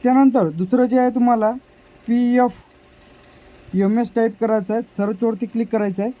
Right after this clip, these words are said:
तर लाईव्ह दाखवणार आहे की तुमचे पैसे कोणत्या खात्यात इथं जमा झालेले आहे.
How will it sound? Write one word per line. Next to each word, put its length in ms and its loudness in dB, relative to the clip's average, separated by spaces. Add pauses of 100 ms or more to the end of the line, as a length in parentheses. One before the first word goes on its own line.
(300)
तर 100 2
लाईव्ह 280 2
दाखवणार 360 2
आहे 80 2
की 100 -2
तुमचे 320 -2
पैसे 280 -2
कोणत्या 340 -4
खात्यात 280 -4
इथं 160 -2
जमा 260 0
झालेले 320 -2
आहे. 140 0